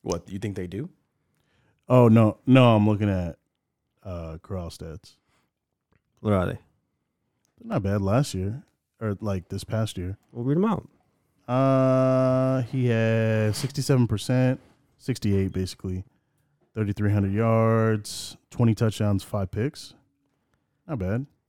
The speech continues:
Speaker 3: Not bad.
Speaker 2: His, his prior year, he had twenty-nine touchdowns with fourteen picks, though. I mean, same.
Speaker 3: So they understood he's not that guy, and they tucked it back in.
Speaker 1: Oh my God.
Speaker 3: They
Speaker 1: Did you
Speaker 3: tucked
Speaker 1: see
Speaker 3: it
Speaker 1: Ole,
Speaker 3: back in.
Speaker 1: did, did you see Ole Miss play?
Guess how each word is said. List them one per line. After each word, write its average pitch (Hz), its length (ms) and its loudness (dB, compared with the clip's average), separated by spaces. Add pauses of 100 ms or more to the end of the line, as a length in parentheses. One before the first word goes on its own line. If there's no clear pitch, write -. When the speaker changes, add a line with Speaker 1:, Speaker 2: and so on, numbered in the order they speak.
(280)
Speaker 3:
Not 87 140 -2
bad. - 220 -8 (280)
Speaker 2:
His, 92 240 -4 (140)
his 110 400 0 (920)
prior 139 240 2
year, 107 260 2
he 104 120 2
had 95 180 -2
twenty-nine 104 760 2
touchdowns 92 580 -8
with 87 180 -10
fourteen 107 520 -6
picks, 85 300 -18
though. - 760 -20 (1300)
I 92 60 -4
mean, 90 220 0
same. 95 380 0
Speaker 3:
So 113 180 2
they 117 120 6
understood 120 380 2
he's 110 160 0
not 113 160 0
that 98 160 -2
guy, 101 200 2
and 90 120 -2
they 78 120 -6 (840)
tucked 104 220 -4
it 95 60 -4
back 90 220 -4
in. 87 80 -2
Speaker 1:
Oh 71 40 -6
my 65 80 -8
God. - 100 -14 (400)
Speaker 3:
They 123 80 -2
Speaker 1:
Did 123 80 0
you 135 40 4
Speaker 3:
tucked 127 100 6
Speaker 1:
see 156 80 6
Speaker 3:
it - 20 10
Speaker 1:
Ole, 151 100 8
Speaker 3:
back 135 140 2
in. 151 160 8
Speaker 1:
did, 131 140 0
did 131 100 0
you 135 60 -6
see 156 140 -4
Ole 151 140 4
Miss 151 180 4
play? 143 240 2